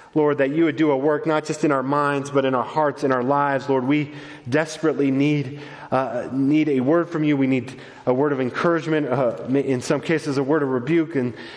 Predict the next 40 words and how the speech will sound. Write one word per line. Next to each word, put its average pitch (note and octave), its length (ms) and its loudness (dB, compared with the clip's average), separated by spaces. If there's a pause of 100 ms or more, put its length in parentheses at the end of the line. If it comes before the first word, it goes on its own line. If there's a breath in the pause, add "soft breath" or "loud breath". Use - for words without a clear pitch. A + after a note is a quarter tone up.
(140)
uh, A#2 360 0
a C3 60 2
word C#3+ 200 2
of C3+ 80 -2
exhortation. C#3+ 680 0
We C#3 80 2
need D3+ 220 2
a C#3 60 2
word D3+ 260 2
of B2 160 0
life. D3+ 540 0 (400 loud breath)
Uh, B2 80 4
we C#3 120 2
need C#3 220 0
living C#3+ 340 0
water. D#3 420 2
We D#3+ 120 0
need B2+ 220 -2
spiritual C#3+ 400 0
bread. A#2+ 320 2
And A2 120 0
so B2 360 2 (420 loud breath)
I A#2 80 2
pray B2 240 0
now A2+ 240 0
that G#2 200 0
you A#2+ 200 2
would A2 240 2 (380 loud breath)
bring C#3 300 0
those C3+ 200 0
things A#2+ 380 -2
to A#2+ 100 0
your A#2 140 2
church - 520 -2 (580)
in A2+ 100 0
this A2+ 200 0
moment. G2 340 0
In G#2 100 -4
Jesus' A2 460 -2
name, F2+ 220 -4